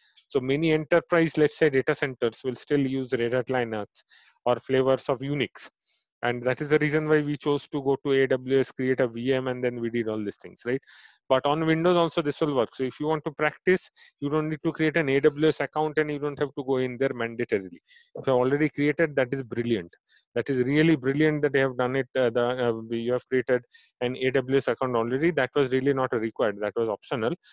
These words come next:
Uh, we can also install these tools onto Windows and we can try around them, right? So just a side note. So please don't feel that I need to have an A W S account. Only then I can practice all these things. No.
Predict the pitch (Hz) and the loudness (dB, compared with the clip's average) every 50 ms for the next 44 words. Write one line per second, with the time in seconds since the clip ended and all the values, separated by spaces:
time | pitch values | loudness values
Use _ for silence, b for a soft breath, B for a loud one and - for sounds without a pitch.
0 | b b b b b _ - 120 117 117 117 113 117 - - - 127 131 139 139 | b b b b b _ 0 2 4 4 4 4 2 -2 -6 -8 -8 -8 -6 -4
1 | - 151 139 135 131 139 135 - 165 156 151 151 143 - - 151 143 139 135 143 | -4 -2 0 2 0 0 0 0 -2 0 0 -2 -2 -2 -2 0 0 0 0 -2
2 | 143 - - - 143 139 131 - 139 135 127 139 120 120 123 123 123 131 127 135 | -2 -4 -4 -6 -6 -4 -4 -4 -4 -4 -4 -4 -2 -2 -2 -2 -2 -2 -2 -2
3 | 123 120 113 - 123 110 - 110 98 98 95 90 92 87 87 _ _ _ _ _ | -2 -4 -4 -6 -8 -8 -6 -6 -6 -6 -6 -8 -12 -16 -20 _ _ _ _ _
4 | b b b b b b _ - 123 139 147 - 147 131 143 165 156 - - 175 | b b b b b b _ -6 -4 -4 -2 0 0 2 2 2 2 0 -2 -2
5 | - - 143 139 135 123 113 104 - - 117 107 - - 139 147 143 143 151 147 | 0 2 0 0 0 0 -2 -4 -2 -4 -8 -6 -4 -4 -4 -4 -2 -2 -2 -2
6 | 139 - - 135 143 139 127 131 131 127 - _ b b b b b b b b | -4 -4 -4 -4 -2 -2 -2 -2 -2 -2 -4 _ b b b b b b b b
7 | - 123 127 135 131 131 143 143 135 _ - 156 143 135 139 139 139 139 131 127 | -2 0 2 2 2 0 0 -2 -2 _ 0 0 2 2 2 2 2 2 2 0
8 | 123 131 131 131 131 135 139 - - 135 - - 135 131 123 - 165 165 165 175 | 0 0 -2 0 0 0 0 0 -2 -4 -4 -4 -4 -4 -4 -2 -2 0 2 4
9 | 175 175 180 185 147 156 160 160 151 147 147 - 160 151 143 - - 135 - _ | 6 6 6 4 4 4 2 4 2 0 0 0 0 -2 0 -2 -4 -4 -4 _
10 | - 151 135 139 127 127 135 127 - - 131 120 - 104 101 90 | -2 0 2 2 0 0 -2 -4 -4 -6 -6 -6 -8 -10 -12 -12